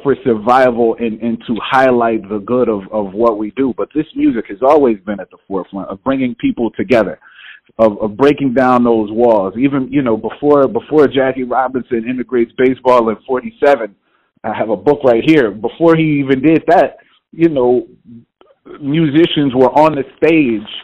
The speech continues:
shoulder to shoulder, <laughs> black and white, you know, Benny Goodman. Even before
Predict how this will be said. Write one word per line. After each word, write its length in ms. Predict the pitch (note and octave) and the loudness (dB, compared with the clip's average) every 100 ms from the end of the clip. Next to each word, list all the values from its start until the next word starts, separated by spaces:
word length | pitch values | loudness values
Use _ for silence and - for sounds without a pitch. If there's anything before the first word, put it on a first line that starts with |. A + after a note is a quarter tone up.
| _ _ _ _ _ - - | _ _ _ _ _ -16 -2
shoulder 320 | F#3 F3+ E3+ D#3 | 2 2 2 -2
to 200 | D#3+ D3+ - G3+ | -6 -10 -8 -2
shoulder, 440 | F3 D#3 A2 D#2 _ - A#2+ | 0 0 -4 -10 _ -20 -20
<laughs> 260 | - B2+ A2+ | -12 -10 -4
black 360 | B2+ D#3 E3+ | 0 2 0
and 140 | E3 D3 | -2 2
white, 320 | E3+ D3 F2+ | 2 2 -2
you 120 | A2+ | -4
know, 180 | B2 B2+ | -2 -2
Benny 400 | B2 A#2+ E3+ F3 | -6 -4 -4 -4
Goodman. 440 | D3+ F#3 C#3 A#2 | -4 -4 -4 -10
Even 280 | B2 F4+ F3+ E4 | -10 -10 -10 -6
before 400 | E3+ - F#3 | -8 -2 0